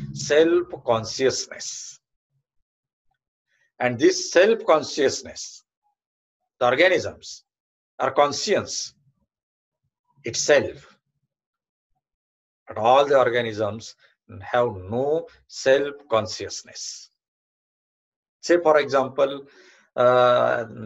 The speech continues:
this consciousness, it is found only in human beings.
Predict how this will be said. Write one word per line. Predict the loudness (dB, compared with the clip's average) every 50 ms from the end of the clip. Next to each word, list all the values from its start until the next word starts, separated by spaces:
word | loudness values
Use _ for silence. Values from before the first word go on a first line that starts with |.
| -10 -6
this | -4 -4 -4 -4 -2 0
consciousness, | 0 0 0 -2 -2 2 4 4 4 4 0 -2 0 0 0 -2 -4 -10 -14 _ _ _ _ -4
it | -4
is | -2 -2 -2 -2 2
found | 4 4 4 2 0 -4 -10 -16 _ -20 _ _ _ 0
only | 0 0 0 2 0 0
in | 0 0 -2
human | -2 -4 -2 -2 -4 -6
beings. | -6 -12 -18 -18 -16 _ -14 -14 -14 -16